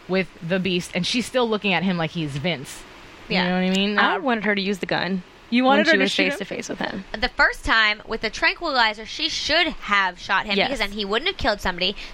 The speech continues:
Speaker 2: They still would have gotten the guy. They still would have gotten him.
Speaker 1: But we don't know what he would have done to Evan by that time.
Speaker 2: I don't
Speaker 3: They were right
Speaker 2: care.
Speaker 3: there.
Speaker 1: They were, but he had the knife at Evan's throat at that point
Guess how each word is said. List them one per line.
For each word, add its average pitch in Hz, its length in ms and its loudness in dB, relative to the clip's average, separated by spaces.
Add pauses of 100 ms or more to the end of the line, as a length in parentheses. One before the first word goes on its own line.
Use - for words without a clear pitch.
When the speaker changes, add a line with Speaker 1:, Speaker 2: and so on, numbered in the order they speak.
Speaker 2:
They 226 100 0
still 330 260 0
would 370 100 2
have 233 100 -2
gotten 196 260 2
the 196 80 -10
guy. 180 400 2 (320)
They 359 100 0
still 415 280 0
would 381 100 2
have 349 100 -2
gotten 339 240 2
him. - 180 -8 (220)
Speaker 1:
But 370 320 4
we 339 100 0
don't 320 200 2
know 320 140 4
what 302 140 2
he 277 80 -2
would 254 120 2
have 240 80 4
done 226 200 4
to - 180 0
Evan 208 240 2
by 180 220 4
that 160 220 -2
time. 147 340 -2 (240)
Speaker 2:
I 349 60 2
don't 339 120 0
Speaker 3:
They 330 100 6
were 359 140 2
right 302 200 4
Speaker 2:
care. 254 100 0
Speaker 3:
there. 262 400 2 (680)
Speaker 1:
They 359 140 4
were, 392 360 4
but 277 200 4
he 339 300 2
had 339 200 4
the 262 80 2
knife 247 460 4
at 180 280 2
Evan's 190 360 -2
throat 196 560 0
at 170 180 0
that 180 280 0
point 180 480 -2